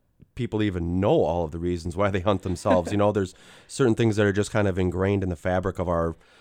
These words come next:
Speaker 1: culture, I think, and deer hunting in Wisconsin is probably <laughs> one of those things.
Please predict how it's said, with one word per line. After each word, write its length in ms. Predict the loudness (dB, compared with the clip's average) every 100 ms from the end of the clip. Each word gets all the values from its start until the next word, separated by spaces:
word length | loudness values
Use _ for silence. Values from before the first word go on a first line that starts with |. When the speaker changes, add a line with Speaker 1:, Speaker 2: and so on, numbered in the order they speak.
| _
Speaker 1:
culture, 380 | -4 -2 0 0
I 80 | 0
think, 180 | -2 -2
and 120 | -4
deer 180 | -2 -2
hunting 240 | -4 -4
in 120 | -4
Wisconsin 560 | -6 -4 -2 -2 -4 -8
is 240 | -8 -10
probably 360 | -8 -6 -2 -4
<laughs> 0 |
one 200 | 0 0
of 120 | 0
those 260 | -2 -6 -6
things. 380 | -6 -6 -8